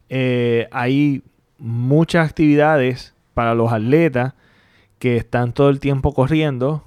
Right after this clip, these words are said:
eh, como yo. Nadar es una opción, bicicleta es una opción, este, hacer yoga o entrenamiento físico con pesas, eh, obviamente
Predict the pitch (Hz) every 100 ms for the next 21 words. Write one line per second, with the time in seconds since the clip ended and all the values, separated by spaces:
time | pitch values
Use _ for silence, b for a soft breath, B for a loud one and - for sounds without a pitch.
0 | - 117 113 110 - 131 160 151 123 151
1 | _ _ _ _ _ - 135 139 127 123
2 | 135 156 160 156 151 - 131 131 131 139
3 | 147 127 131 139 151 156 147 147 135 131
4 | 156 165 _ _ B B B B - 131
5 | 113 - 123 117 - 139 127 127 147 151
6 | 123 123 151 113 127 147 151 131 120 113
7 | 120 135 143 - 139 156 151 143 123 113
8 | - 147 143 127 143 _ b b b b
9 | b - 123 120 117 110 110 120 139 139
10 | 143 151 135 120